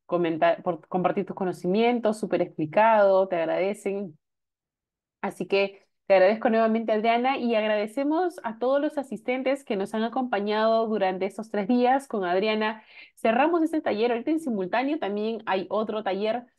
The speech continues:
que se está dando con Adriana por nuestro lado. Estamos terminando estos tres días del Festival de Innovación Educativa.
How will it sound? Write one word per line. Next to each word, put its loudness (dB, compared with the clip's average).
que -6
se -8
está -2
dando 2
con -6
Adriana 0
por -2
nuestro -4
lado. 0
Estamos -6
terminando -2
estos -8
tres -4
días 2
del -2
Festival 2
de 2
Innovación -2
Educativa. -2